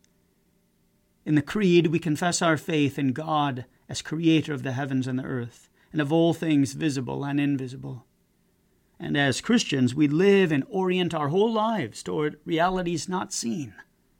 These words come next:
living in the promises of God in the glorious age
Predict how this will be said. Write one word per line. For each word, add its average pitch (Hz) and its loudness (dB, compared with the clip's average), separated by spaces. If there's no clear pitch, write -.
living 202 2
in 120 -4
the 117 -4
promises 185 -2
of 143 -10
God 127 -4
in 123 -10
the 131 -6
glorious 156 0
age 127 -6